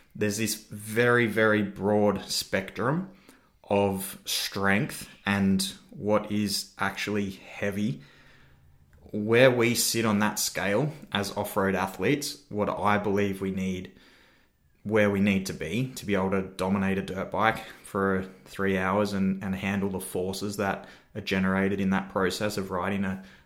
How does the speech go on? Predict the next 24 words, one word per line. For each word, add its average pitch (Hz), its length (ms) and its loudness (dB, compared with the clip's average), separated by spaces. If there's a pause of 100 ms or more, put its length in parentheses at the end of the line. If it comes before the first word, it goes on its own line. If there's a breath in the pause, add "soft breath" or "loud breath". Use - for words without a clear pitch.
hundred 95 300 -2
kilo 95 280 0
bike 95 400 -2
at, - 100 -14
like, 92 200 -4
up 92 160 -4
to 104 120 -4
a 98 40 0
hundred 98 280 0
K 101 220 -2
an 101 80 0
hour 98 280 2
or 98 80 2
more 98 400 0 (460 loud breath)
into 104 400 2
and 95 100 4
over 95 200 4
these 95 220 0
obstacles. 98 640 -4 (1200 loud breath)
Where 117 220 4
that 131 160 10
actually 120 380 2
sits - 500 4
on 104 360 2